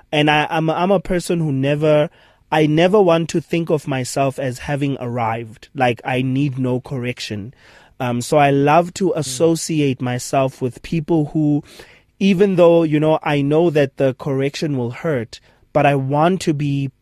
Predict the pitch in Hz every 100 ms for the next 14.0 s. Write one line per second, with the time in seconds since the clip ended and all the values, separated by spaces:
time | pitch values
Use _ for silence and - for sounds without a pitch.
0 | _ 147 139 147 151 139 120 131 139 139
1 | 131 131 147 143 - 160 139 139 - -
2 | 139 117 120 - _ _ _ 170 151 156
3 | 165 - 185 165 151 151 156 147 139 131
4 | 151 139 131 147 143 147 135 131 131 131
5 | 127 - - 143 139 - 135 117 123 120
6 | - - _ _ - - _ _ - 127
7 | 123 120 123 151 147 143 151 143 - 190
8 | 170 170 156 156 127 160 151 139 127 135
9 | 135 123 120 120 127 135 - 123 123 123
10 | 123 120 135 131 123 120 123 117 - 143
11 | 131 - - - _ - 135 151 185 220
12 | 151 170 156 131 123 147 139 139 139 135
13 | - - 180 196 175 143 139 135 143 151